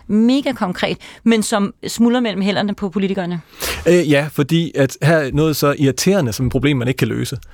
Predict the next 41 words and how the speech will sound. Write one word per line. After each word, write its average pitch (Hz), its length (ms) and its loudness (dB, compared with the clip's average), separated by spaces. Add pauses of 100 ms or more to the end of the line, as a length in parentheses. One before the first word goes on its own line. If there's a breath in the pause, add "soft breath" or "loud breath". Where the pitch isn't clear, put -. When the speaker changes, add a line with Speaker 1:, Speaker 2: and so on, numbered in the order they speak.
(140 soft breath)
Speaker 2:
Altså, 131 140 4
Jeppe 139 240 2
Bruus 160 300 0
kan 135 140 0
ikke 156 160 2
rigtig 131 180 2
løse 160 280 2
det 143 80 0
her. 147 140 2 (180 soft breath)
Støjberg, 151 440 0
hun 147 140 0
farer 151 380 -2
rundt 143 280 -2
fra 127 120 -2
den 123 60 -2
ene 151 180 0
kommune 143 320 2
til 131 160 0
den 117 80 -2
anden 147 240 2
med, 120 280 2
med, 123 260 2
med 127 120 2
jagtgeværet 127 480 0
over 131 140 -2
skulderen. 151 460 0 (220 loud breath)
Øh, 131 280 2
og 135 200 0
Troels 135 220 2
Lund 165 180 2
er 143 80 2
sådan 156 140 0
lidt 160 120 2
i - 40 4
en 135 80 2
underlig 139 300 2
mellemposition, 127 720 0 (180 loud breath)
hvor 131 100 4
han 143 80 4
skal 131 100 -4
sige, 156 240 2